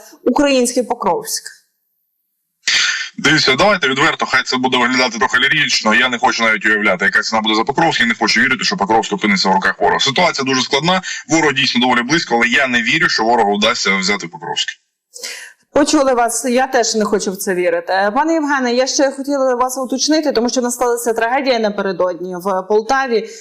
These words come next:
Speaker 1: Це величезна трагедія для всі-, всі-, всіх українців, але як ви думаєте, чи можна було врятувати військових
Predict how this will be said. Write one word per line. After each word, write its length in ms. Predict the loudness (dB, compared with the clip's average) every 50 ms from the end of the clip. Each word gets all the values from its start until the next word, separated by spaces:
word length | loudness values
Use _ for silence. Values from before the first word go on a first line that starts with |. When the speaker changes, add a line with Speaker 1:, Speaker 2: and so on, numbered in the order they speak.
| -8 -4 -2 -2 -2 0
Speaker 1:
Це 140 | 0 0 2
величезна 560 | 2 2 2 2 2 2 2 2 2 -2 -4
трагедія 580 | -2 0 0 0 0 0 2 2 0 0 0 -2
для 380 | -2 0 0 0 0 0 -2
всі-, 340 | -4 -4 -2 0 2 2 0
всі-, 580 | 0 -6 -10 -12 -10 -6 -6 -4 -4 -4 -6 -6
всіх 420 | -6 -6 -4 -2 0 0 0 0
українців, 640 | 0 0 0 0 0 2 2 2 2 2 2 0 0 2
але 180 | 2 0 2 2
як 180 | 0 0 0 0
ви 80 | 0
думаєте, 440 | 2 2 2 2 2 0 2 0 0
чи 120 | 0 0
можна 320 | 0 0 0 0 2 0 0
було 240 | 0 0 0 0 0
врятувати 640 | 0 0 0 0 0 0 0 0 0 0 -2 -2
військових 680 | -2 -2 -4 -4 -2 0 2 2 2 0 -4 -6 -6